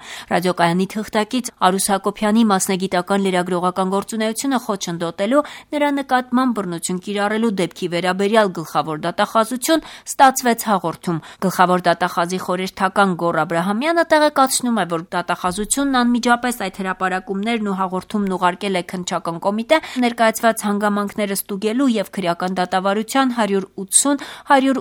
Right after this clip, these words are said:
ութսունմեկերորդ հոդվածներով սահմանված կարգով նյութեր նախապատրաստելու նպատակով։ Երևան Արտաշատ մայրուղու վրա իրավիճակը լարված էր, սակայն երթևեկությունը բաց ոստիկանների հսկողությամբ։ Այսօր Կապանում նույնպես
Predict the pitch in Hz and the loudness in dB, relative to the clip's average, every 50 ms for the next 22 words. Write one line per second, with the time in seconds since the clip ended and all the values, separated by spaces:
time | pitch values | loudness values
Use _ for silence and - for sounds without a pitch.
0 | - 208 190 - - 220 202 196 196 202 208 208 208 202 196 185 185 - - 185 | -4 -6 -4 -2 -2 0 0 0 0 0 -2 -2 -2 -2 -2 -2 -4 -4 -6 -6
1 | 180 180 190 190 190 - - 208 208 208 214 220 208 - - 160 170 170 180 170 | -4 0 -2 -2 -2 -2 -4 0 2 2 2 2 0 0 -2 -2 0 0 -2 -2
2 | 170 175 185 185 - - - 185 190 190 - 226 226 208 196 180 175 165 - - | 0 0 -2 -2 -2 0 2 2 2 2 2 2 2 4 2 0 -2 -4 -4 -6
3 | 165 160 170 151 156 - - 180 - 175 170 - - 180 175 - - 185 180 185 | -6 -4 -4 -4 -6 -4 -4 -4 -2 -2 -2 -2 -2 -4 -4 -4 -4 -4 -2 0
4 | 196 190 185 180 175 - 160 160 - 160 156 - - 160 160 - - _ - _ | 0 0 0 0 0 0 -2 0 0 -2 -2 0 0 -2 -2 -2 -10 _ -20 _
5 | - - 302 320 311 311 302 294 277 262 269 269 277 262 - 269 254 247 240 240 | 0 2 2 4 6 4 4 4 2 0 0 0 -2 0 0 -2 0 0 0 0
6 | 233 240 240 233 247 226 214 247 269 285 262 233 208 185 170 175 170 - - 170 | 0 0 -2 -4 -4 -2 0 2 2 2 2 2 2 2 0 0 -2 -2 -2 -2
7 | 170 202 196 185 180 175 170 170 170 196 226 247 247 - 254 233 - - 208 202 | 0 0 2 4 4 4 4 4 4 4 4 4 4 4 -2 -2 0 -2 -2 0
8 | - 196 190 190 180 170 - - 185 185 185 185 - 208 - - 196 185 185 180 | 0 -2 -2 0 -2 -4 -4 -6 -6 -4 -4 -6 -6 -8 -6 -4 -2 -2 -2 -2
9 | 180 190 214 226 254 262 262 - - - _ - 311 277 - 277 254 - 233 220 | -2 2 4 4 4 4 2 -4 -10 -10 _ 0 0 2 2 0 2 2 2 2
10 | 208 208 202 190 180 160 156 147 - - - 135 - 151 147 - - 139 123 - | 2 0 0 0 0 -2 -2 -6 -6 -6 -8 -8 -10 -10 -10 -6 -6 -6 -8 -8
11 | - _ - - - - - - - 240 254 262 - 302 285 254 - - 180 180 | -14 _ -20 -20 -20 -20 -12 -4 0 0 0 2 4 4 4 4 4 4 4 4
12 | 175 - 190 196 202 214 220 220 214 220 233 240 233 - 180 170 | 6 4 4 4 4 4 4 4 4 4 4 4 4 2 0 0